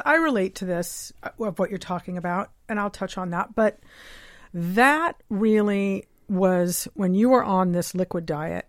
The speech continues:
and you were cooking for your kids and you were kind of learning about eating in a different way maybe, or trying to have a different relationship with food that you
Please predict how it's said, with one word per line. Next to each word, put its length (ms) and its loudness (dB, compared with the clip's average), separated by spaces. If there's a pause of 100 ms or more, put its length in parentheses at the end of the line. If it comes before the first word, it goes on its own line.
and 140 2
you 60 2
were 100 -4
cooking 360 0
for 180 -2
your 140 0
kids 680 -4
and 140 2
you 80 4
were 100 2
kind 340 2
of 200 -2
learning 640 2 (280)
about 400 0 (220)
eating 340 4
in 100 -4
a 80 0
different 340 -4
way 180 2
maybe, 440 0 (320)
or 100 2
trying 420 4
to 140 0
have 280 0
a 60 -6
different 340 -4
relationship 580 -2
with 100 -6
food 300 -2
that 160 -4
you 180 0